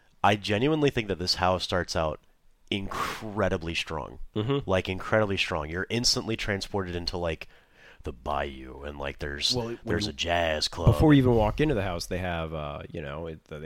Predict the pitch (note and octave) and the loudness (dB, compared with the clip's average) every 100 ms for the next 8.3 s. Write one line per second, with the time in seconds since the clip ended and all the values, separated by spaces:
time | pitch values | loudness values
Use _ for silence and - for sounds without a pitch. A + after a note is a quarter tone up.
0 | E2+ F2+ F#2+ A2 - F#2 E2+ D#2+ D#2 D2+ | -10 -8 -4 -4 -4 -4 -2 -4 -6 -8
1 | E2+ D#2+ D#2 C#2+ D#2 E2+ E2+ - E2 D#2 | -8 -8 -8 -8 -8 -6 -6 -6 -6 -6
2 | D2+ D#2 D2+ C#2 C#2 - F#2 F2 D#2+ D#2 | -8 -10 -6 -6 -6 -8 -8 -6 -6 -8
3 | - F#2+ F#2+ C3 C#3 C3+ B2+ A#2 - G2+ | -6 -2 4 6 8 8 6 6 2 2
4 | A2+ G#2 G2 F2+ F2+ D#2+ - - - - | 0 0 0 0 2 0 -2 -4 -4 -2
5 | G#2 A#2 B2+ A#2+ G#2+ G#2+ A2+ G2 F2 - | 0 4 4 4 2 2 2 0 -2 -4
6 | F#2 F#2 - F#2+ - G2 - F3+ - G2 | -6 -6 -8 -8 -6 -4 -2 -4 -4 -6
7 | - E2+ F2 E2 D#2+ F#2 F2+ F2 - D#2+ | -4 -4 -2 -4 -4 -4 -4 -4 -6 -8
8 | - - D2+ | -8 -6 -6